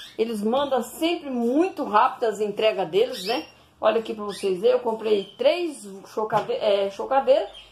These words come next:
e uma voadeira, beleza? Agradecendo a todos vocês, que boa parte aqui do dinheiro foi com o dinheiro aí do YouTube, né? Que ele me mandou a remessa. E eu vou investir aqui no meu canarinho o dinheiro que eu ganhei do YouTube, tá? Então,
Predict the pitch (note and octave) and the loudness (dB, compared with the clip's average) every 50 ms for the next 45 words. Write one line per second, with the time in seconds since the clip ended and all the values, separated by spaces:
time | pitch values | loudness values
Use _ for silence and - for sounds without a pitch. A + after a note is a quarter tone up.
0 | _ _ _ - D4+ D#4 D#4 D4+ D#4 D#4 C#4 C#4 D#4+ D#4+ D#4 A3 A3 G3+ - D3+ | _ _ _ 0 0 2 4 4 4 2 4 4 4 4 4 2 -2 -2 -2 -4
1 | D3+ - F3 F#3 A3+ D4 E4+ - - - _ _ _ _ - - - _ _ - | -6 -4 0 2 2 2 2 0 -4 -12 _ _ _ _ -20 -20 -20 _ _ -2
2 | A#3 A3+ B3+ C4 C4 B3+ B3+ B3 - B3+ B3+ B3+ B3+ A#3 A#3+ - - D4 D#4+ E4 | 0 4 4 4 4 4 0 -2 -2 -2 0 0 0 -2 -2 0 4 4 4 4
3 | D4 A#3+ C4 B3 A3 A3 - - C#4 C4+ D#4+ - - - - - _ _ - - | 2 2 2 2 2 2 2 4 4 4 4 2 -4 -14 -20 -20 _ _ -20 -20
4 | - - C4 B3+ B3+ B3 B3 A#3+ A3+ G#3+ A#3 A3+ - - - - _ A3 G3+ A#3 | -14 -10 -6 -4 -2 -2 0 0 0 -2 -4 -6 -10 -16 -20 -16 _ -8 -4 0
5 | C#4 C4+ C#4 - - B3+ B3+ B3+ B3+ - - - B3 G#3 A#3 G#3 G#3 A3+ G#3+ G#3 | 0 0 0 2 4 4 4 4 2 -4 -10 -12 -10 -10 -10 -10 -8 -4 0 4
6 | A#3 B3+ C#4+ C#4+ - - B3+ B3+ C4 B3+ C4 B3+ A#3+ G#3+ G#3+ A3+ A3 A3 A#3 A3+ | 4 4 2 2 0 2 2 2 2 0 -2 -4 -4 -4 -4 -2 0 2 2 4
7 | A#3 G#3+ G#3+ G3+ A#3 A#3 A3 G3+ G3+ - A#3 D4+ D#4+ C4+ A3+ A3 B3+ E4 D#4+ - | 4 2 2 2 2 2 2 2 2 0 -4 -4 -2 -2 -2 -2 -2 -2 -2 -2
8 | A3+ G3+ G3+ G3+ G3 G3 F#3+ F#3 G3 G3 G3 G3+ G#3 G3 F#3+ G3+ G#3 G3 G3+ A3+ | -4 -4 -2 -2 -4 -4 -4 -4 -4 -6 -4 -4 -4 -2 0 0 0 0 0 -4
9 | A#3 G#3+ A#3 - D#4+ - - - _ - - _ _ - _ _ _ - A3 A#3 | -4 -2 -2 -2 -2 -4 -12 -18 _ -20 -20 _ _ -20 _ _ _ -10 -8 -8
10 | A#3+ A#3+ B3 B3 A#3+ G#3+ A#3 A#3 A#3 A#3+ A#3+ B3 A#3+ B3+ C4+ B3+ - - A#3 A3+ | -6 -6 -6 -6 -4 -2 -2 0 0 0 -2 -2 -2 -6 -8 -8 -8 -10 -10 -10
11 | - A#3+ A#3 A#3 A3+ A3+ A3 A3+ C#4+ - C4 C4 B3+ G3 G#3 A3 A3+ A3 A3 A#3 | -8 -8 -8 -4 -4 -4 -4 -2 -2 0 0 0 0 0 -2 -6 -6 -6 -6 -6
12 | A#3+ A#3 G#3+ G#3 G#3+ A3+ A3+ - B3 A3+ G3 G#3 G#3 G#3 G#3+ G#3+ G#3+ G3+ A#3 B3+ | -6 -4 -2 -2 -2 -2 -4 -2 -2 0 0 0 0 0 -2 -2 -4 -4 -6 -8
13 | B3+ B3+ - F3+ D#3+ D#3 - - G3+ A3+ B3 - - B3+ B3 C#4 D4 | -8 -8 -8 -10 -10 -10 -4 -2 -2 -2 -2 -4 -4 -2 -2 -2 -2